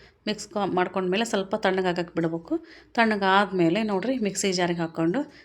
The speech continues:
ಇದನ್ನು ಸಣ್ಣಕ್ಕೆ ನಾವು ಮಿಕ್ಸಿ ಮಾಡ್ಕೋಬೇಕು. ನೋಡ್ರಿ, ಮಿಕ್ಸಿ ಮಾಡ್ಕೊಂಡಿರೋ ಸ್ಟಫಿಂಗ್ ಮಸಾಲ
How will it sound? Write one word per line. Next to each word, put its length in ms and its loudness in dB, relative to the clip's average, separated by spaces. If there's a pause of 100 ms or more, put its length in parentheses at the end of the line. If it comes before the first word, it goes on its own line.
(120)
ಇದನ್ನು 240 0
ಸಣ್ಣಕ್ಕೆ 480 0
ನಾವು 420 4
ಮಿಕ್ಸಿ 240 -2
ಮಾಡ್ಕೋಬೇಕು. 560 -4 (1900)
ನೋಡ್ರಿ, 220 -4
ಮಿಕ್ಸಿ 340 0
ಮಾಡ್ಕೊಂಡಿರೋ 540 0
ಸ್ಟಫಿಂಗ್ 560 -2
ಮಸಾಲ 380 0